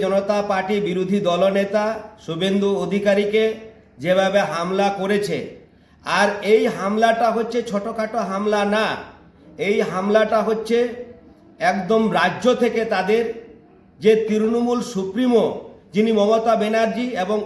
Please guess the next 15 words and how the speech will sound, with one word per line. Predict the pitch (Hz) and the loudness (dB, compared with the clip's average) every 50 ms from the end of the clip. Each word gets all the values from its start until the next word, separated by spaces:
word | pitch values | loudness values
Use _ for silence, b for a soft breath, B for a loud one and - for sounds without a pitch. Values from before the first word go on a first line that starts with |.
| 208 - 185 | -6 -8 -8
অভিষেক | 175 170 240 214 - 220 233 226 190 - | -6 -6 -6 -4 -2 -2 -2 -2 -2 -2
ব্যানার্জি, | 170 180 196 208 214 208 - 156 175 156 117 90 - - - - - - _ _ - - | -2 0 2 2 2 2 0 -2 -4 -4 -6 -6 -10 -14 -18 -20 -20 -20 _ _ -6 -2
তাদের | 165 185 190 - 233 240 226 226 226 | 0 0 2 4 4 4 4 4 0
নেতৃত্বে | 226 - - - 220 247 226 196 - 247 247 254 262 269 262 - - - - - - | 0 -2 -4 -4 -4 -4 -4 -4 -2 2 2 2 2 0 -2 -6 -10 -14 -18 -10 -6
সেখানে | 202 214 208 226 226 233 226 196 208 | -4 -2 0 2 2 2 2 2 2
উহ-, | 214 202 208 226 220 - - - - - - 190 | 2 2 2 2 0 -2 -6 -10 -14 -14 -12 -6
উদয়ন | 175 180 214 233 240 247 247 233 190 | 0 2 4 4 4 2 0 0 2
গুহকে | 202 202 240 233 - - 208 156 - - - - - - _ _ _ _ _ _ _ _ - - | 4 6 6 4 4 2 -2 -2 -4 -8 -12 -16 -20 -20 _ _ _ _ _ _ _ _ -10 -6
তার | 196 220 220 185 156 190 | -4 -2 -2 0 2 4
দলের | 202 214 233 247 240 233 220 226 | 4 4 4 4 2 2 4 4
লোককে | 240 233 233 - 240 240 | 4 4 2 0 -2 0
বলে, | 190 214 226 226 220 185 143 117 - - - - - - _ _ _ _ _ _ - | 2 2 4 4 4 2 0 -2 -6 -12 -16 -20 -20 -20 _ _ _ _ _ _ -6
আর | 156 180 202 208 202 - | -2 -2 -2 -2 -2 -2
তার | 196 202 220 233 185 160 | 0 0 2 0 0 0
জন্য | 240 269 294 | -2 0 0